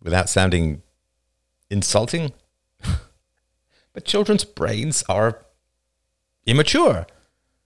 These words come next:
deficient in reason, just like they're deficient in height relative to adulthood." Alice checked her notes. "What was your grandfather's name?"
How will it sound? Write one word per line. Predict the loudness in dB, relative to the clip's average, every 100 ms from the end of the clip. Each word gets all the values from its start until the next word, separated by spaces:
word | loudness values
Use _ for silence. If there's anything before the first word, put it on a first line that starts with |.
| _ _ _ _ _
deficient | -2 2 4 4 0 0
in | 0 2
reason, | 4 4 2 -4 -8 -12
just | -8 -2
like | 0
they're | 2 0
deficient | 0 -6 0 2 4 2
in | 2 2 0 -8
height | -8 -2 -2 0 -4 -6 -6
relative | 2 4 4 0
to | 0
adulthood." | 2 2 2 0 -4 -6 _ _ _ _ _ _ _ _ _ _ _ _ _ -6 2
Alice | 4 4 0
checked | -2 -2 0
her | 2
notes. | 2 2 -4 -10 _ _ _ _ _ _ _ _ _ _ _
"What | -6 -2
was | 0
your | 0
grandfather's | 2 4 4 4 2 2
name?" | 0 -2